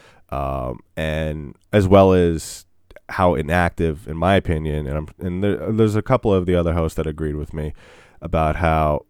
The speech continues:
the, the N H L has been very lackadaisical in this department. Um, they, unfortunately, unlike the N B A or the N F L, or even at sometimes like the M L B,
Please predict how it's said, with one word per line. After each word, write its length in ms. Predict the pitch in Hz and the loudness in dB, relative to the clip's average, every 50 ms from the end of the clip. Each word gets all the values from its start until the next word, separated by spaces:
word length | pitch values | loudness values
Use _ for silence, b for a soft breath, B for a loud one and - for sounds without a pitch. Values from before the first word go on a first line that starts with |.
| _ _ _ | _ _ _
the, 200 | - - 98 101 - _ - | -4 -4 -4 -4 -8 _ -14
the 140 | 107 101 98 | -6 -4 -2
N 140 | 87 110 139 | 0 2 0
H 160 | 131 - - | 0 2 2
L 100 | 127 104 | 2 2
has 140 | 92 87 82 | 2 2 0
been 140 | 82 85 82 | 0 -2 0
very 200 | 82 87 85 85 | 2 2 2 2
lackadaisical 800 | 80 80 78 76 - 78 73 82 76 76 76 78 82 85 85 82 | 0 -2 -4 -6 -8 -10 -8 -6 -6 -6 -4 -4 -2 -2 -2 -2
in 60 | 82 | -4
this 140 | 85 82 - | -6 -6 -6
department. 600 | - - - 92 92 87 87 92 92 92 85 - _ _ | -6 -2 2 2 2 2 2 0 -2 -2 -4 -8 _ _
Um, 500 | - 73 73 73 71 73 69 76 80 - _ _ _ | -8 -8 -6 -8 -8 -10 -12 -16 -18 -20 _ _ _
they, 400 | - 78 76 76 73 73 67 - b b b b b b b b b b b b _ _ _ _ _ _ _ _ _ | -8 -6 -4 -4 -6 -6 -8 -10 b b b b b b b b b b b b _ _ _ _ _ _ _ _ _
unfortunately, 640 | - 92 90 85 - 101 92 85 - 98 90 85 82 - | -2 -2 -2 0 0 0 0 2 0 -2 -2 -2 -2 -2
unlike 400 | 82 85 85 82 82 80 78 - | -4 -4 -2 -2 -4 -4 -6 -6
the 120 | 82 82 | -6 -4
N 140 | 80 80 80 | -4 -4 -4
B 160 | 80 80 85 | -2 0 2
A 180 | 85 85 85 82 | 2 4 2 2
or 120 | 82 82 | 2 0
the 100 | 76 80 | 0 -2
N 100 | 85 82 | -4 -4
F 180 | 82 - - - | -4 -6 0 2
L, 560 | 101 92 90 90 90 90 90 87 95 - - _ - | 4 4 6 6 4 4 2 0 -4 -8 -16 _ -8
or 300 | 82 80 80 78 80 - - | -6 -4 -4 -4 -4 -6 -6
even 260 | 82 90 80 85 80 | -6 -6 -4 -4 -6
at 120 | 78 - | -6 -8
sometimes 500 | - - 87 82 82 - 87 82 80 76 | -6 -6 -6 -6 -4 -4 -4 -2 -2 -4
like 140 | 82 78 - | -4 -6 -6
the 320 | - 73 78 76 76 - - | -6 -8 -8 -6 -8 -8 -6
M 140 | - 90 85 | -4 -2 0
L 120 | 82 82 | 0 2
B, 340 | 80 101 107 107 98 90 85 | 4 4 4 6 4 2 0